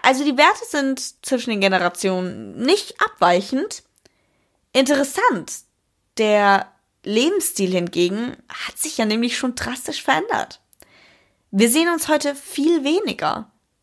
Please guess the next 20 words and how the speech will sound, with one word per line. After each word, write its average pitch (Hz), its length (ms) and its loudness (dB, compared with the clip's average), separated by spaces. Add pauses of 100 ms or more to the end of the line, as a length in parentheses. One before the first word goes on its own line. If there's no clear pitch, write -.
(540)
Wir 185 80 -2
schreiben 254 440 2
eher 170 180 -2
miteinander 165 680 -2
und 233 400 -4
es - 200 -4
konnte 339 300 -4
sogar 302 260 -2
nachgewiesen 277 680 0
werden, 269 440 2
dass 269 200 -6
an 277 120 -4
Textnachrichten 277 840 -6
viele 349 300 2
Freundschaften 202 560 0
in 170 80 -2
die 165 80 -2
Brüche 185 320 -6
gegangen 156 420 -2
sind. - 380 -6